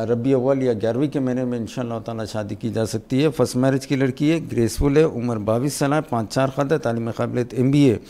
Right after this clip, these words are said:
इनकी अल्हम्दुलिल्लाह बहन की शादी भी सलाम शादी डॉट कॉम के ज़रिए से तय हुई थी। अब ये अर्जेंट है, इंशाअल्लाह ताला रबी अव्वल या ग्यारहवीं के महीने में इंशाअल्लाह ताला शादी की जा सकती है। आपका contact नंबर, अच्छा लड़का जो चाहिए,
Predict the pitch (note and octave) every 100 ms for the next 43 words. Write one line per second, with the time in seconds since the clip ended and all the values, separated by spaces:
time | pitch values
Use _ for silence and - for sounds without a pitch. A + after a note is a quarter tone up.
0 | - - - - D#3 D#3 E3+ D3+ C3 C#3+
1 | C#3+ D3 D3 A#2+ A#2+ C3 D#3+ D#3+ D3 D3
2 | D3 C#3+ C3+ C3 B2+ C3+ C3 B2+ - C#3
3 | C3 A#2+ B2+ B2+ - A#2+ B2 A#2 A#2+ A#2
4 | D3+ - - - - - - A2+ A2+ B2
5 | C#3+ C#3 - A#2 A2 C#3 C#3 C#3+ C#3 A2+
6 | B2 A#2 A2+ A2+ A#2 A2+ G#2+ A#2+ A#2 A#2
7 | A#2+ G#2+ F#2+ G#2+ B2 B2 A2 G#2+ G#2 G2+
8 | G2+ - G#2+ G2 - - D3+ - G#2+ G#2
9 | G3 - - - - D#3+ B2 A2 B2 G2+
10 | B2+ A#2 F3 D#3 - A#2+ A#2 A#2 C3+ C3
11 | C3+ B2+ C3 B2 B2+ C3+ E3 D#3 - C#3
12 | C#3 F3+